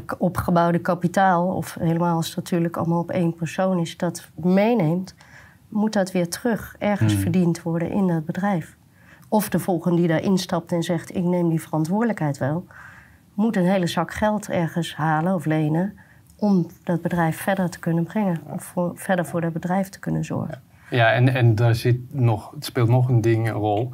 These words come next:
Speaker 3: Je bent dan niet op zoek naar degene die het beste voor dat bedrijf als ondernemer aan de slag kan gaan met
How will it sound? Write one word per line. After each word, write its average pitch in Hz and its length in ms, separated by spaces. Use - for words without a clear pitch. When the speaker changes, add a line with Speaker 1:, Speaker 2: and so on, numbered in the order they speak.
Speaker 3:
Je 127 140
bent 120 180
dan 131 180
niet 127 200
op 123 120
zoek 127 260
naar 123 140
degene 123 380
die 117 180
het 107 200
beste 127 360
voor 120 180
dat 113 180
bedrijf 131 640
als 117 160
ondernemer 117 640
aan 113 140
de 110 80
slag 156 300
kan 110 140
gaan 107 320
met 117 260